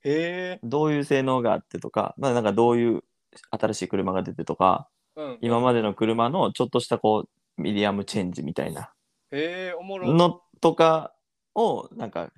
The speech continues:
Speaker 2: 話聞いたりとか、
Speaker 1: うん。
Speaker 2: 見たりとかするのが、今ちょっとだけハマってるかな。
Speaker 1: へー。え、ちなみに、
Speaker 2: うん。
Speaker 1: アツシは車何乗ってるんやっけ？
Speaker 2: 今、えっと、シーエックスファイブに乗ってるんやけど。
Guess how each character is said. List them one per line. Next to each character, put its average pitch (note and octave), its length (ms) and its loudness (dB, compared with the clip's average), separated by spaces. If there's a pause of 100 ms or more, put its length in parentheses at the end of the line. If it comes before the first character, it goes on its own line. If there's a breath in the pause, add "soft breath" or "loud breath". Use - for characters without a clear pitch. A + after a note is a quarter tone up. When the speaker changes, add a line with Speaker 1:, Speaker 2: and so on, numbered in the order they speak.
Speaker 2:
話 A2 340 -6
聞 G#2 160 -6
い F#2 60 -10
た F#2 100 -4
り F2+ 100 -6
と F2 120 -8
か、 G2 400 2 (360)
Speaker 1:
う C3+ 80 -16
ん。 B2 140 -12
Speaker 2:
見 G#2 100 -4
た G2 120 0
り F2+ 100 -2
と - 80 -2
か A#2 80 -2
す D3 140 -6
る D#3+ 60 -4
の G#3 100 -4
が、 E3 320 4
今 G#2 160 -4
ち - 80 -2
ょ - 20 -2
っ - 60 -8
と C3 100 -2
だ B2 100 6
け A2 60 -2
ハ G2+ 100 -4
マ G#2 80 -2
っ - 100 -16
て E2 100 -12
る D#2+ 40 -10
か - 100 -10
な。 - 180 -8 (720)
Speaker 1:
へ F#3 720 -8
ー。 F#3+ 40 -10
え、 F#3+ 40 -8
ち C#4+ 240 -18
な D#4 120 0
み C#4+ 160 -8
に、 C4 380 -8 (160)
Speaker 2:
う G#3 40 -4
ん。 - 20 0
Speaker 1:
ア A#3+ 80 -4
ツ G#2+ 200 -6
シ D#3 140 -6
は A2+ 280 -10 (220)
車 F#3 360 -8
何 C3+ 280 -10
乗 E3 120 -8
っ - 40 -20
て E3+ 100 -14
る B2+ 60 -8
ん - 40 -12
や G#2 40 -18
っ - 80 -20
け？ - 160 -20 (640)
Speaker 2:
今、 A2+ 560 4
え - 120 -8
っ - 20 -12
と、 F#2+ 520 2
シ - 340 -4
ー F#3 80 4
エ - 20 4
ッ F3+ 120 -6
ク E3+ 120 -2
ス E3 120 -6
フ E3 60 2
ァ D#3 80 6
イ A#2+ 40 4
ブ F#2 100 0
に F2 60 -4
乗 F2+ 100 -4
っ - 40 -8
て G2 120 -2
る F#2 80 0
ん - 20 -2
や D#2+ 80 -4
け - 80 -6
ど。 C2+ 280 -2